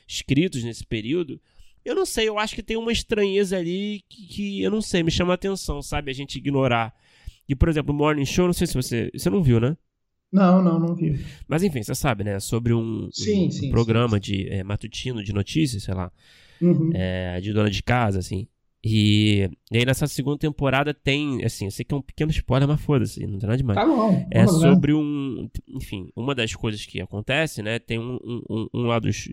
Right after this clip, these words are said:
Speaker 1: dos, dos apresentadores do, do programa, ele quer, ele, ele quer, ele tá insistindo muito a sa-, tá começando a sair notícia de coronavírus lá na China e tal. E aí tá co-, e ele quer muito cobrir, ele acha que é importante o jornal cobrir, e os produtores falam, "Pss,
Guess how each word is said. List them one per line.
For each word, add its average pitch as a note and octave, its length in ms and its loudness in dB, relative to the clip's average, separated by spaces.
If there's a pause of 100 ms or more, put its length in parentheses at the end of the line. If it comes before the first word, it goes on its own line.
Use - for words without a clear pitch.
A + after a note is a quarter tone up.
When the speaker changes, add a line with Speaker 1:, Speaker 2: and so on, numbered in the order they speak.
Speaker 1:
dos, - 440 -2
dos G2+ 160 -6
apresentadores G#2+ 1000 0 (360)
do, G2+ 420 -8
do G2+ 140 -6
programa, A#2 600 2
ele A2+ 200 -2
quer, A#2+ 360 0
ele, A#2+ 280 -2
ele B2 100 -2
quer, C3 120 -4
ele A#2 180 0
tá C3+ 100 0
insistindo D3+ 640 -4
muito D3+ 280 -6
a C#3 40 -2
sa-, B2 220 -4
tá - 100 -6
começando E3+ 380 -2
a A3 40 0
sair F#3+ 220 -2
notícia D#3 340 -2
de C#3 80 0
coronavírus C3 640 0
lá A#2 80 0
na A2 100 0
China B2+ 360 0
e A2 60 -2
tal. A#2+ 200 -2 (760)
E A#2+ 80 2
aí C3 120 2
tá C#3+ 120 0
co-, C#3 180 -4
e C3+ 120 2
ele C#3+ 120 0
quer D#3+ 220 2
muito D#3+ 380 4
cobrir, D3 560 0
ele A2 140 2
acha A#2 180 -2
que C3+ 80 -4
é - 20 -4
importante B2 480 -4
o A#2 40 -4
jornal G#2 240 2
cobrir, G#2+ 320 0
e C3 80 -2
os - 80 -2
produtores B2 420 -2
falam, G2+ 180 -8
"Pss, - 240 -10